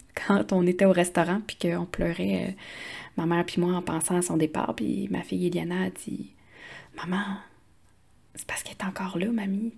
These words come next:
tu sais. » Puis <laughs> ça, ça avait vraiment été comme, « Aïe, aïe, oui, elle est là.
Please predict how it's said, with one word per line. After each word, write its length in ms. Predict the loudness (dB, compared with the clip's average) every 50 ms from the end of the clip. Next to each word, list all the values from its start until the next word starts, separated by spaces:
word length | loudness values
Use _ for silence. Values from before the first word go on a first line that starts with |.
| -14
tu 80 | -10 -10
sais. » 120 | -10 -10 -10 -14 _ _ _ _ _ _ _ _ _ _ _ _ _ _ _ _ _ _ _ _ _ _ _
Puis 580 | -6 -4 -2 -2 -2 -4 -4 -6 -8 -10 -12 -16 -18 _ _ _ _ _ _ _ _ _
<laughs> 880 | 0 0 0 -2 6 8 8 8 8 4 4 6 8 8 8 6 2 0
ça, 320 | 4 8 10 10 10 10
ça 280 | 10 10 10 10 10 10
avait 200 | 8 8 6 4
vraiment 320 | 6 6 4 6 6 6
été 320 | 6 6 4 4 2 -2 -2
comme, « 400 | -2 -2 -2 -2 -4 -6 -6 -8 -12 -18 _ _ -20 _ _ _ -6
Aïe, 220 | -4 -4 -2 -2
aïe, 260 | -2 -4 -4 -6 -10 -14 _ _ _ _ _ -20 _ _ _ _ _ _ _ _ _ -4
oui, 320 | -2 0 0 0 0 0
elle 220 | 0 2 2 2 2
est 40 |
là. 140 | 2 0 -4